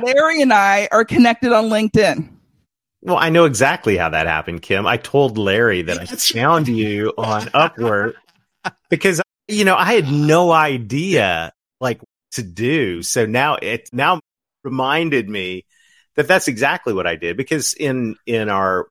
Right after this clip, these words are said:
Speaker 2: you know, just at branding
Speaker 1: Mm-hmm.
Speaker 2: and different things throughout the years, and even some software development projects, I'd gone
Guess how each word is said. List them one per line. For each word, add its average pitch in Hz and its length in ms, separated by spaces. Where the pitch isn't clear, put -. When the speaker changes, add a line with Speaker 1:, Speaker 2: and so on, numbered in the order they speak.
Speaker 2:
you 151 60
know, 127 80
just 117 340
at 92 360
branding 92 640
Speaker 1:
Mm-hmm. 120 60
Speaker 2:
and 80 120
different 85 300
things 87 320
throughout 85 260
the 87 60
years, 82 500
and 87 160
even 90 220
some - 160
software 85 440
development 90 460
projects, 80 520
I'd 82 160
gone 87 300